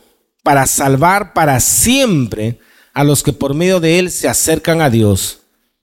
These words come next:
puesto que vive perpetuamente para interceder por ellos.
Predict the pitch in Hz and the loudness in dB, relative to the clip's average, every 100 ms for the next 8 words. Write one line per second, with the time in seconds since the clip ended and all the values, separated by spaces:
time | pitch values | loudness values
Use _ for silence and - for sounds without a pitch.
0 | _ - 123 - 110 135 151 170 - 135 | _ -2 0 0 0 2 4 2 2 -2
1 | - - 170 165 156 151 123 120 - 113 | -2 -4 -6 -2 0 0 0 -2 0 0
2 | 117 107 117 107 117 123 123 117 104 101 | 0 0 -2 0 2 2 0 0 2 4
3 | 90 85 82 - | 2 0 -8 -14